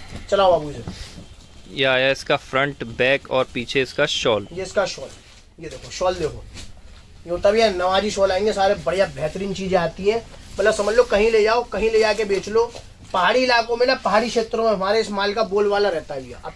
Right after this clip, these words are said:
Speaker 1: तो समझ लो ठंड हर जगह पड़ने लग गई, पहाड़ों में चार डिग्री, दिल्ली में भी चार डिग्री temperature चले आता है, तो लोगों को यहाँ पे भी मोटा और बढ़िया कपड़ा चाहिए होता है। छह सौ पचास रुपए की range है,
Speaker 2: सिक्स फिफ्टी की रेंज में
Speaker 1: सिक्स फिफ्टी
Speaker 2: आएगा
Speaker 1: की
Speaker 2: ये।
Speaker 1: range के अंदर आएगा। Rate बहुत economy है, नौ सौ, साढ़े नौ सौ रुपए retail कर लेना,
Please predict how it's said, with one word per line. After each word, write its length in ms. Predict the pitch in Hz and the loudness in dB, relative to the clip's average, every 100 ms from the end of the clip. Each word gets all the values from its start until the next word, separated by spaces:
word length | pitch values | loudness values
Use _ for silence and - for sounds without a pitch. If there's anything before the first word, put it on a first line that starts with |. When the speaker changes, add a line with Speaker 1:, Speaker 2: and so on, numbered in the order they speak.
| - | -2
Speaker 1:
तो 100 | 208 | 0
समझ 200 | 208 226 | 0 0
लो 80 | 240 | 0
ठंड 240 | - 220 | 0 -2
हर 120 | 185 | 0
जगह 180 | 190 214 | 0 0
पड़ने 240 | 208 196 | 0 0
लग 140 | 202 196 | -2 2
गई, 160 | 220 233 - - - - | 0 0 -14 -20 -12 0
पहाड़ों 340 | 185 196 220 | 2 4 4
में 80 | 240 | 2
चार 240 | 226 208 | 2 2
डिग्री, 240 | 214 233 254 | 2 0 -2
दिल्ली 260 | 226 220 | -2 0
में 100 | 233 | 2
भी 80 | 226 | 2
चार 220 | 233 208 | 2 0
डिग्री 220 | 196 208 202 | 2 0 -2
temperature 380 | 202 202 202 | -2 -2 -2
चले 180 | 196 190 | -4 -2
आता 160 | 185 220 | -2 -2
है, 60 | |
तो 60 | 220 | -4
लोगों 220 | 214 208 | -4 -4
को 80 | 208 | -2
यहाँ 140 | 190 185 | 0 2
पे 100 | 202 | 2
भी 60 | |
मोटा 220 | 196 190 196 | 0 0 0
और 80 | |
बढ़िया 220 | 190 175 165 | 0 0 -2
कपड़ा 200 | 160 156 | -4 -8
चाहिए 240 | - 143 | -8 -4
होता 120 | 135 | -4
है। 60 | 135 - - - - | -4 -14 -20 -20 -8
छह 180 | 208 220 | -2 0
सौ 180 | 220 254 | 4 4
पचास 420 | 240 214 196 202 | 4 4 4 4
रुपए 240 | 185 175 185 | 0 -4 -2
की 100 | 185 | -2
range 260 | 175 175 | -4 -6
है, 100 | 208 214 | -4 -4
Speaker 2:
सिक्स 500 | - - - 170 - | -6 -10 -2 -2 0
फिफ्टी 280 | 151 - 143 | -6 0 0
की 100 | 135 | 4
रेंज 100 | 123 | 2
में 40 | 117 | 2
Speaker 1:
सिक्स 80 | |
फिफ्टी 100 | 110 | 2
Speaker 2:
आएगा 200 | 101 95 | 0 0
Speaker 1:
की 80 | 92 | -2
Speaker 2:
ये। 60 | 208 | -2
Speaker 1:
range 220 | 196 185 | -2 -4
के 80 | 190 | -4
अंदर 180 | 185 190 | -2 0
आएगा। 220 | 196 233 | 2 2
Rate 380 | 202 185 233 247 | 2 0 0 2
बहुत 220 | 240 240 | 0 0
economy 400 | 240 220 226 247 | -2 -2 -2 2
है, 100 | 285 | 2
नौ 160 | 254 233 | 2 0
सौ, 160 | 240 247 | -2 -2
साढ़े 260 | 226 240 | 2 2
नौ 100 | 233 226 | 2 -2
सौ 160 | 240 | -2
रुपए 180 | 233 247 | -2 -2
retail 300 | 226 214 220 | -2 -2 -2
कर 140 | 226 208 | -4 -4
लेना, 260 | 233 269 | -4 -4